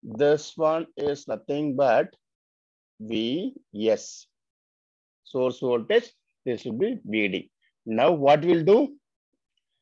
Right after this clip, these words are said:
Let us find out the, what is V D here. We have to f-, apply the voltage here, V D.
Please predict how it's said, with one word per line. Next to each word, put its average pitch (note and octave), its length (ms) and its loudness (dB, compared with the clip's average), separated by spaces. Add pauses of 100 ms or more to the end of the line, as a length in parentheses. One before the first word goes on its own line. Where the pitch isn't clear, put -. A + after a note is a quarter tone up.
(220)
Let C#3 200 4
us E3 180 4
find F3 380 0
out F3+ 220 2
the, A3+ 240 0 (520)
what C#3+ 240 -4
is F3+ 220 0
V D3 240 -2
D D#3+ 160 0
here. B2 320 -4
We B2 60 -4
have C3+ 180 0
to F3+ 80 -8
f-, D3+ 120 -10
apply D#3+ 640 -2
the E3 300 0
voltage C3 440 -2
here, D#3+ 160 0
V B2 180 -4
D. B2 200 -6